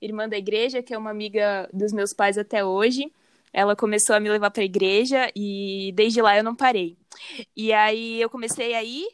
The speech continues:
com meus oito anos e eu não tinha muita noção muito da igreja. Eu lembro que eu gostava de ir porque era uma amiga dos meus pais e era um espacinho meu ali, sabe? Que eu conhecia o pessoal, tinha várias crianças da minha idade e tinha a salinha lá em cima com lanchinho, com as aulinhas e pá.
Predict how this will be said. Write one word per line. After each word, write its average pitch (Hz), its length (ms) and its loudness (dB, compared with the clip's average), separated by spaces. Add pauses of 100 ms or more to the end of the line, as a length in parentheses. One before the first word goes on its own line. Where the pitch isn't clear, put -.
(200)
com 226 100 -18
meus 214 220 -10
oito 220 260 -8
anos 254 380 -8
e 240 380 -10
eu 254 80 -10
não 285 80 -10
tinha 320 180 -8
muita 311 240 -6
noção 294 440 -4
muito 277 260 -12
da 233 100 -4
igreja. 277 400 -4
Eu 277 60 0
lembro 269 240 -6
que - 60 -10
eu - 60 -6
gostava 285 360 -2
de 269 200 -4
ir 415 120 -2
porque 262 240 -2
era 240 100 2
uma 247 100 -2
amiga 240 220 -6
dos 240 140 -10
meus 247 160 -8
pais 285 420 2
e 277 60 -2
era 247 180 2
um 247 100 -12
espacinho 247 600 -4
meu 240 320 4
ali, 247 340 0
sabe? 269 360 0
Que - 80 -14
eu 226 60 -8
conhecia 233 340 -8
o - 40 -20
pessoal, 226 560 -2
tinha 226 200 -14
várias 233 180 -6
crianças 220 300 -12
da 220 100 -4
minha 208 120 -6
idade 214 640 2 (440)
e 233 120 -4
tinha 247 260 -6
a 247 40 0
salinha 226 420 -4
lá 214 80 -4
em 190 80 -12
cima 220 500 -8
com 226 140 -12
lanchinho, 220 840 -6
com 208 120 -6
as 220 200 0
aulinhas 226 720 -2
e 214 60 -10
pá. 240 400 2